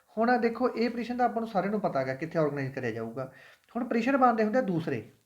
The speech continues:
ਜਿਹੜਾ ਨਾਲ ਹੈ। ਹੁਣ ਤੁਹਾਨੂੰ ਪੁੱਛਿਆ ਜਾ ਸਕਦਾ ਕਿ ਜਿਹੜੇ ਇਹ Women is Asia ਕ੍ਰਿਕਟ ਕੱਪ ਦੀ ਸੀਰੀਜ਼ ਸ਼ੁਰੂ ਹੋਈ ਸੀ, ਸਭ ਤੋਂ ਪਹਿਲਾਂ ਸ਼ੁਰੂ ਕਦੋਂ ਹੋਈ ਸੀ? ਦੋ ਹਜ਼ਾਰ ਚਾਰ ਦੇ ਵਿੱਚ ਹੋਈ ਸੀ।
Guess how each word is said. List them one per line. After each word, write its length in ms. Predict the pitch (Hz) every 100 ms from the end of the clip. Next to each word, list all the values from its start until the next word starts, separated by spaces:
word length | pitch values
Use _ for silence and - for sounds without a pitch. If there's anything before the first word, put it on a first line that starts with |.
| _
ਜਿਹੜਾ 220 | 151 165 208
ਨਾਲ 280 | 165 131
ਹੈ। 160 | 113 - _ _ _ _ _ - _ _
ਹੁਣ 80 | 202
ਤੁਹਾਨੂੰ 220 | 208 247 220
ਪੁੱਛਿਆ 240 | - 240
ਜਾ 140 | 233 226
ਸਕਦਾ 300 | 226 220 226
ਕਿ 140 | 233
ਜਿਹੜੇ 300 | 190 196 233
ਇਹ 140 | 247 240
Women 400 | 190 190 196 196
is 220 | 214 214 -
Asia 400 | 202 190 214 202
ਕ੍ਰਿਕਟ 260 | 202 180 -
ਕੱਪ 240 | 190 180
ਦੀ 140 | 190 202
ਸੀਰੀਜ਼ 320 | - 190 214
ਸ਼ੁਰੂ 320 | 220 196 226
ਹੋਈ 120 | 196
ਸੀ, 140 | 180 -
ਸਭ 180 | 196 180
ਤੋਂ 160 | 233
ਪਹਿਲਾਂ 200 | 208 220
ਸ਼ੁਰੂ 280 | 220 202 220
ਕਦੋਂ 220 | 220 185
ਹੋਈ 140 | 175 165
ਸੀ? 100 | 180
ਦੋ 180 | 165
ਹਜ਼ਾਰ 160 | 175 196
ਚਾਰ 240 | 190 147
ਦੇ 120 | 139 139
ਵਿੱਚ 180 | 131
ਹੋਈ 200 | 127 110
ਸੀ। 220 | 107 104